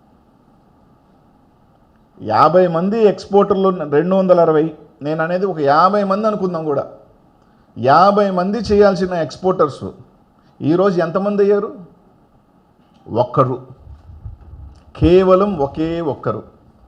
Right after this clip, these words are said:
ఆ ఒక్కరెవరు? దాని, అది తప్పు అంటున్నా నేను.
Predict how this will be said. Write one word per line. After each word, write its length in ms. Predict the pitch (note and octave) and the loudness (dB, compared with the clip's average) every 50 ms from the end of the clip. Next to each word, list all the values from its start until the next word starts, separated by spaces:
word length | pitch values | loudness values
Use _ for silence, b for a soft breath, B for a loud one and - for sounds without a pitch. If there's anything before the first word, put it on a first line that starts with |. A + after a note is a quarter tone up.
| - _ - - | -20 _ -8 -6
ఆ 60 | A#2 | -4
ఒక్కరెవరు? 600 | C3 C#3+ C#3+ C#3+ - G3 G#3 G#3 G#3+ A#3+ C4+ - - - _ _ _ _ _ _ _ _ _ _ _ _ _ _ _ _ _ _ _ _ _ _ _ _ _ _ _ _ _ _ _ _ _ _ _ _ _ _ _ _ _ _ _ _ - | -2 -2 -4 -2 -2 -2 0 0 -2 -2 -4 -8 -16 -20 _ _ _ _ _ _ _ _ _ _ _ _ _ _ _ _ _ _ _ _ _ _ _ _ _ _ _ _ _ _ _ _ _ _ _ _ _ _ _ _ _ _ _ _ -4
దాని, 340 | - C3+ C3+ D3+ F3+ F#3+ F#3 - - | 2 2 4 4 4 2 0 0 0
అది 140 | - E3 - | 2 2 2
తప్పు 300 | - G3+ - - - A3 | 4 4 2 2 2 2
అంటున్నా 340 | G#3+ G3+ F#3+ G3 F3+ E3+ D3+ | 2 2 2 0 -2 -2 -4
నేను. 300 | C#3 A#2 G#2 F#2 E2+ | -4 -6 -8 -10 -12